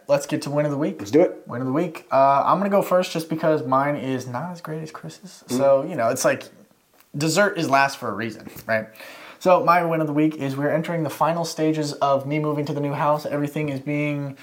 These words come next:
Speaker 1: set up. Everything is being prepared. And actually, unfortunately for my sake, tomorrow I'm gonna be in the attic. And I'm going to be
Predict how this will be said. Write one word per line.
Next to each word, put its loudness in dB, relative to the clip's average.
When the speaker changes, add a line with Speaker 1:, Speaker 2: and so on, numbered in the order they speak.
Speaker 1:
set 2
up. 2
Everything -4
is -6
being -4
prepared. -2
And -4
actually, -6
unfortunately -6
for -10
my -2
sake, -2
tomorrow 2
I'm -8
gonna -6
be -6
in -8
the -14
attic. -2
And -6
I'm -2
going -2
to -6
be -4